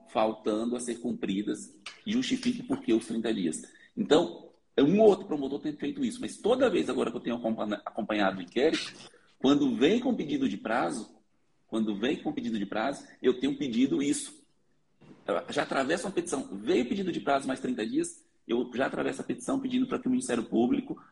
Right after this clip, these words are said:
eh, solicite ao delegado que informe quais diligências estão faltantes, são necessárias. Justamente para isso que o Bruno acabou de falar,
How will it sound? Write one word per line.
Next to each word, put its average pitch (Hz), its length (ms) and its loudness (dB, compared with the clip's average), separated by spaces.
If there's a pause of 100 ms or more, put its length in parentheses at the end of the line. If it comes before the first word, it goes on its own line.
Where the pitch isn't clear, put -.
(160)
eh, 95 680 -4
solicite 117 520 6
ao 110 100 6
delegado 104 500 4
que - 120 -6
informe 123 420 0
quais 147 280 0
diligências 131 420 -2
estão - 200 -6
faltantes, 117 580 -6 (680)
são 113 220 -2
necessárias. 117 640 0 (220)
Justamente 277 800 -2
para - 120 -4
isso - 200 -4
que - 80 -2
o 156 40 -2
Bruno 143 240 0
acabou 143 220 -4
de 143 80 -8
falar, - 520 -4